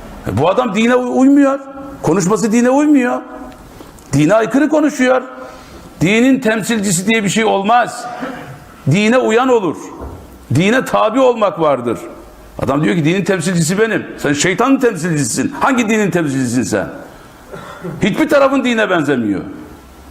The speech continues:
Böyle bir şey olabilir mi? Geç kalmadan bunları konuşuyoruz. Bizim bütün gayemiz ahkam-ı dini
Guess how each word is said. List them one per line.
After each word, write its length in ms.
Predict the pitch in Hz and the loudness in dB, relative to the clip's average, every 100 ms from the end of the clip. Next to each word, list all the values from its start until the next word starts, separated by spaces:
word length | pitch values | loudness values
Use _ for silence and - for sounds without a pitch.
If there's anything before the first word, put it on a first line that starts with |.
| - - - - - - - | -20 -20 -20 -20 -20 -20 -4
Böyle 160 | 131 269 | 0 2
bir 60 | |
şey 120 | 220 | 2
olabilir 300 | 220 233 311 | 2 2 0
mi? 260 | 311 175 104 - - - - - - - - - - - - - - | 0 -2 -6 -12 -16 -20 -20 -20 -20 -20 -20 -20 -20 -20 -20 -20 -4
Geç 220 | 139 139 | -2 0
kalmadan 520 | - 262 254 220 202 170 | 0 2 2 0 -2 0
bunları 320 | 165 151 147 | 0 0 0
konuşuyoruz. 760 | 147 135 - 123 104 87 - - - - - - - - - - - - - - - - - - - - - - | 0 0 0 0 0 -4 -8 -14 -20 -20 -20 -20 -20 -20 -20 -20 -20 -20 -20 -20 -20 -20 -20 -20 -20 -20 -20 -6
Bizim 300 | 113 147 247 | -2 0 2
bütün 260 | 214 277 269 | 2 2 2
gayemiz 680 | 233 226 220 226 233 160 - - | 2 2 0 -2 -4 -4 -14 -4
ahkam-ı 640 | 156 147 - 220 208 190 156 | -2 -2 2 2 2 0 0
dini 580 | 190 196 247 285 285 | 2 2 4 2 -2